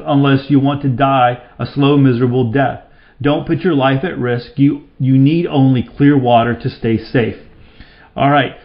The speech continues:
So, uh, good article there. I think it really nails the, uh, the difference between purification and filtering,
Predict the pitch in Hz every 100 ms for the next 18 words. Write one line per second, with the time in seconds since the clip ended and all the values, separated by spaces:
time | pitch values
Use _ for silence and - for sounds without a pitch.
0 | - _ - 151 147 - 131 131 113 170
1 | 196 170 175 180 180 165 185 175 147 131
2 | 147 156 151 151 170 156 156 135 139 143
3 | 156 170 135 143 143 135 123 123 143 147
4 | 139 139 131 143 135 120 - 151 143 139
5 | - 151 143 156 147 147 - - - 123
6 | 120 - - 165 160 165 160 160 160